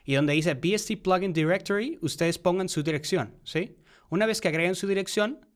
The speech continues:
van a poder abrir esto, o sea, el V S T, y cuando le den cargar, como lo acabamos de hacer, ahí les deba salir, pues, todos sus plugins. Ahora, ahí les va. No todos los plugins que existen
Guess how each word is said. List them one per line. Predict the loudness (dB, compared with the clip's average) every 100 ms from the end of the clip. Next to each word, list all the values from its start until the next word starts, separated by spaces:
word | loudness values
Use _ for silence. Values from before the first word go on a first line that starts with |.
| _ -2
van | 0
a | 0
poder | 0 0 0 -2
abrir | -2 -2 -4 -6 -2
esto, | -2 0 -4 -4 -12 _ _
o | -4
sea, | 0
el | 0
V | 2 2
S | 2
T, | -4 -6 -6
y | -8
cuando | -2 2
le | 2
den | 2 0
cargar, | -2 0 0 -2 _ _ _ _ _
como | -4 -2
lo | 0
acabamos | 2 0 0
de | -4
hacer, | -2 -2 -4 _ _ _
ahí | -4
les | -2 2
deba | 2 2
salir, | 0 -2 -2
pues, | -4
todos | -4 -6
sus | -6 -4
plugins. | -2 -2 -6 -14 -10
Ahora, | -2 0 0 -2
ahí | -2
les | 0 -2
va. | -2 -2
No | -2 0
todos | 0 0
los | -2
plugins | 0 0 0 -4
que | -6
existen | -4 -4 -2 -2 -4